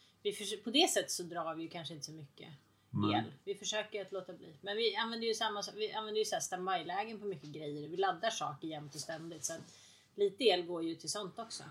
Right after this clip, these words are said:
Speaker 2: Ja, där, där skulle man kanske kunna liksom s-, göra någonting.
Speaker 1: Mm.
Speaker 2: Men jag vet inte.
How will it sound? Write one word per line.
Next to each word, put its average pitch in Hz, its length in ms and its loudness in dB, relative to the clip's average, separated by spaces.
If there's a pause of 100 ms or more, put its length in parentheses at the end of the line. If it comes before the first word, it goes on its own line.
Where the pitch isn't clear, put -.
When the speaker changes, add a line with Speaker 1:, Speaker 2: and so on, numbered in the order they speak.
(140)
Speaker 2:
Ja, 135 380 10
där, 160 320 10
där 156 220 6
skulle 143 340 6
man 123 180 6
kanske 110 560 0
kunna 98 480 -2
liksom 90 320 -4
s-, - 380 -2 (260)
göra 95 320 4
någonting. 101 520 -2
Speaker 1:
Mm. 185 300 -8 (1700)
Speaker 2:
Men 135 180 6
jag 113 80 0
vet - 80 -4
inte. 92 220 2